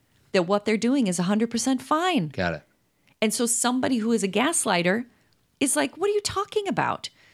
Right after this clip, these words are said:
Speaker 1: So they are ego syntonic, which is, it can be very different, difficult to treat.
Speaker 2: Sure.
Speaker 1: Um, uh, people with borderline personality disorder,
Speaker 2: Mm-hmm.
Speaker 1: off, they experience this too, is like, "No, no,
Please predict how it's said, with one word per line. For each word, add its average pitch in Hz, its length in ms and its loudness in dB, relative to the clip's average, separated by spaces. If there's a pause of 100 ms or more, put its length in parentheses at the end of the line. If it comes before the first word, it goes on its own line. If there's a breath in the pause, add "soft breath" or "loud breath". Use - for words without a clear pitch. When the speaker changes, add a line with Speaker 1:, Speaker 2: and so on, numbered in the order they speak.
(140)
Speaker 1:
So 240 200 0
they 247 160 2
are 294 80 2
ego 202 320 2
syntonic, 165 580 0
which 165 220 2
is, 156 200 0
it - 200 -6
can 220 160 2
be 277 120 2
very 311 220 2
different, 165 360 -2 (120)
difficult 147 380 0
to - 100 -8
treat. - 400 0 (140)
Speaker 2:
Sure. 165 200 -6
Speaker 1:
Um, 170 340 0 (140)
uh, 151 300 2
people 185 320 -2
with 165 120 0
borderline 160 360 0
personality 156 640 0
disorder, 113 560 -2
Speaker 2:
Mm-hmm. - 80 -4
Speaker 1:
off, 170 320 0
they 185 380 0
experience 143 560 -2
this 139 180 -2
too, 311 240 0
is 135 140 0
like, 147 240 0
"No, 247 80 2
no, 294 240 0